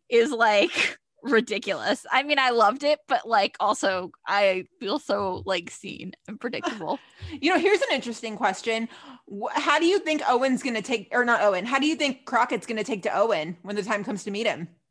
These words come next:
Speaker 1: I don't know. I don't know. We saw that Owen's been on set recently, so,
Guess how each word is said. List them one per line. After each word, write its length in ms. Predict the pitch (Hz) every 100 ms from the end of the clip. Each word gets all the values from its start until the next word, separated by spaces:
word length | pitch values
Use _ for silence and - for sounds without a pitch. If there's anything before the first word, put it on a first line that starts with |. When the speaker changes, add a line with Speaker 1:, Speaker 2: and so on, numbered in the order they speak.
| _
Speaker 1:
I 220 | - 180 185
don't 220 | 190 190
know. 280 | 233 349 - _ - _ _ _ _ _ _ _ _ - _ _
I 100 | 196
don't 140 | 208 220
know. 160 | 277
We 100 | 262
saw 260 | - 254 233
that 200 | 247 196
Owen's 300 | 214 240 247
been 120 | 214
on 160 | 202 214
set 300 | - 294 -
recently, 580 | 202 - 185 196 233
so, 520 | 254 - 185 175 190